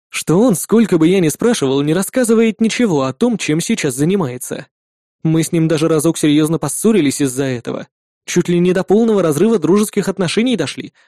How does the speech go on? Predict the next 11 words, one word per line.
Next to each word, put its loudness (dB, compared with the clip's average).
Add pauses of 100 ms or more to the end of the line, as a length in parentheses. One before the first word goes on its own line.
(120)
но 2
на 2
следующий 2
день 0
я 0
попал 0
в 2
эс-ранговое 0
подземелье, 0
и 2
он, 2